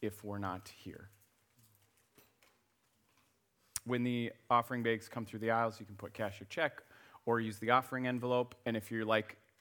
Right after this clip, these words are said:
most of the people I know and you don't carry those and you wanna participate, you can go to our website at restoration cov, C O V dot org and click Donate Now. Would you pray with me?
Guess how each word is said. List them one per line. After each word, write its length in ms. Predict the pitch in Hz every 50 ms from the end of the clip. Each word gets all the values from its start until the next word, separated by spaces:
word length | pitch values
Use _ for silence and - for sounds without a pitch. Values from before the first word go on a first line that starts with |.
| _ _ -
most 280 | 107 110 107 107 - 110
of 40 |
the 60 | 110 107
people 280 | - 123 110 - 120
I 100 | 120 120
know 200 | 120 127 127 131
and 100 | 123 110
you 80 | 104 95
don't 220 | 104 107 101 104
carry 260 | - - 135 139 139
those 320 | 135 135 135 135 135 - - -
and 120 | 110 107
you 80 | 101 98
wanna 180 | 101 101 101
participate, 640 | 101 113 107 104 - 139 - - 131 131 127 - -
you 100 | 110 104
can 140 | - 104 98
go 120 | 104 104
to 100 | 101 101
our 100 | 98 92
website 460 | 95 98 95 98 - - 104 98 95 - - - - - - - - _ -
at 140 | 120 110 104
restoration 500 | 110 110 - - 117 107 101 - 110 101
cov, 440 | - - 123 120 117 117 113 113 - - -
C 240 | - - - 113 95
O 100 | 95 101
V 200 | 95 113 113 110
dot 260 | 101 110 92 87 -
org 320 | 113 117 127 135 139 135 - - - - - - _ -
and 400 | 127 120 117 113 113 113 110 - - - _ _ _ _
click 240 | - - 113 101 -
Donate 260 | - 95 92 92 90
Now. 140 | - 78 76 - _ _ _ _ _ _ _ _ - _ _ _ - -
Would 140 | - 107 107
you 80 | 117 120
pray 180 | - 131 127
with 160 | 123 123 - -
me? 120 | 127